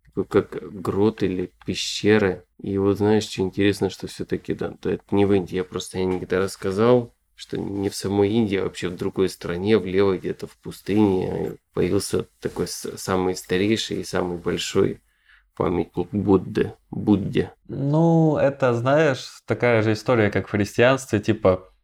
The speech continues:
Speaker 2: э, христианство было в Израиле, но потом, через двести лет после смерти Христа, случайно его принимают в Риме, и после этого оно начинает распространяться, строятся какие-то там папские престолы, и вроде бы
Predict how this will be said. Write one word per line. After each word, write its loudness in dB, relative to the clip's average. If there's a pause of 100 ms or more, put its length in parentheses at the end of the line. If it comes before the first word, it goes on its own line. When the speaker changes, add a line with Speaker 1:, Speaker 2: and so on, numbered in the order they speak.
(120)
Speaker 2:
э, 6
христианство 0
было 2
в 0
Израиле, 2
но 0
потом, 0
через 0
двести 0
лет 2
после -4
смерти 0
Христа, 2
случайно 0
его 2
принимают 0
в -4
Риме, 2 (300)
и 2
после 0
этого 4
оно 2
начинает 0
распространяться, 0
строятся 0
какие-то -6
там -2
папские 0
престолы, 4
и 4
вроде 0
бы -2